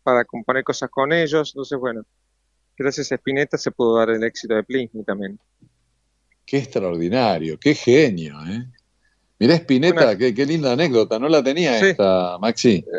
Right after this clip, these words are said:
Speaker 1: Ah, no, no, <laughs> pero fue, fue así, gracias a él, gracias a que Spinetta dio el aval, un poco me volvieron a llamar, ¿viste? ¿Viste cómo es
Speaker 2: Pa-,
Speaker 1: todo,
Speaker 2: y para,
Speaker 1: eh?
Speaker 2: y, y paralelamente tu vida personal, porque hace poco cuando hiciste una gran campaña de marketing, a mí me encantó, era muy original, cuando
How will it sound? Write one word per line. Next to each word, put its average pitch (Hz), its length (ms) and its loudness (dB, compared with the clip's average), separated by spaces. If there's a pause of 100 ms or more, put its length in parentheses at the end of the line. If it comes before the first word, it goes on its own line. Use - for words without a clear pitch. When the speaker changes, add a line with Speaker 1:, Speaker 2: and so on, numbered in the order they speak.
(100)
Speaker 1:
Ah, 180 240 2
no, 185 180 4
no, 165 300 2
<laughs> 156 400 0
pero 143 240 2
fue, 175 260 2
fue 175 120 2
así, 147 260 -2
gracias 151 420 0
a 131 140 2
él, 165 260 0 (300)
gracias 175 320 0
a 147 80 0
que 135 80 -8
Spinetta 143 480 0
dio 139 160 2
el 147 80 4
aval, 143 440 2
un 120 140 -8
poco 127 280 -4
me 117 120 -6
volvieron 120 320 -4
a 113 60 -8
llamar, 123 340 -2
¿viste? 120 300 -18 (760)
¿Viste 147 220 0
cómo 120 160 -2
es - 20 -4
Speaker 2:
Pa-, 147 200 6
Speaker 1:
todo, 160 100 8
Speaker 2:
y 165 60 8
para, 185 320 6
Speaker 1:
eh? 165 40 6
Speaker 2:
y, 165 300 6 (100)
y 160 60 -14
paralelamente 196 880 2
tu 135 160 0
vida 170 360 4
personal, 147 540 2
porque 139 240 4
hace 156 200 4
poco 170 260 6
cuando 123 440 6
hiciste 127 280 0
una 135 120 6
gran 139 220 4
campaña 135 460 4
de 117 80 6
marketing, 101 480 0
a 101 80 2
mí 123 100 6
me 127 100 4
encantó, 113 460 6
era 107 140 8
muy 120 180 2
original, 104 600 2
cuando 98 520 2